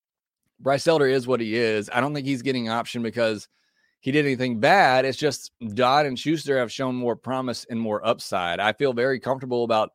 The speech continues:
Bryce Elder being your fifth man. Anderson has more to work on, and Soroka just needs to get healthy.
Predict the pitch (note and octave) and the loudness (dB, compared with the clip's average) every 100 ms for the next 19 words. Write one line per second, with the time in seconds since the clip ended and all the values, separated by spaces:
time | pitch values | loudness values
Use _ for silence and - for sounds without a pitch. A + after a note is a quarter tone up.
0 | _ _ - A2+ A2+ - A#2 A2+ G#2+ G2 | _ _ -6 -2 -2 -2 -2 0 -2 -2
1 | A#2 A#2+ G#2 - A2+ - G#2+ A#2 G2+ G2 | -2 -2 -4 -2 -4 -4 -6 -4 -4 -8
2 | _ _ - D3 A#3+ G#3+ F#3 D3+ D3+ B2+ | _ _ 0 2 4 0 -2 0 -2 0
3 | C3 A#2+ G#2+ _ - A2 A#2+ A2 G#2 G2 | 2 2 0 _ -6 0 0 0 -4 -6
4 | F#2+ G#2 G#2+ A#2+ B2 B2+ A2 G2 - _ | -6 -10 -4 -2 0 -2 -4 -8 -14 _
5 | _ _ G2+ A2 G#2+ - G2+ F#2+ - A2 | _ _ -4 -4 -4 -6 -2 -2 -2 -4
6 | G2+ F2+ F2+ | -4 -8 -12